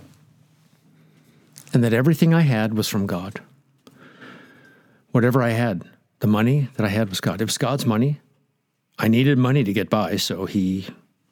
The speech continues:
lets me have money. And I started giving money right away.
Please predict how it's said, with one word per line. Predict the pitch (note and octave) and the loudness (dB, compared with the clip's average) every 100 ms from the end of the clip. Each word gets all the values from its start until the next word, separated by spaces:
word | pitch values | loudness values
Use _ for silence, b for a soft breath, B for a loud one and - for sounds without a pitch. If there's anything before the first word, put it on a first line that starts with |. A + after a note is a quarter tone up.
| _ _ _ | _ _ _
lets | F#2+ - | -8 -6
me | E2+ | -2
have | A2+ C#3 | 0 2
money. | F2+ F2 D3+ B B B B B B B | 0 0 -2 B B B B B B B
And | C3+ C#3+ | -2 0
I | |
started | C3+ - D3 B2+ | 0 0 -2 0
giving | A#2 D3+ D3 | 0 2 2
money | C#3+ D#3+ | 2 2
right | A#2 B2 | 2 2
away. | C#3+ D#3+ G2+ | 0 0 -4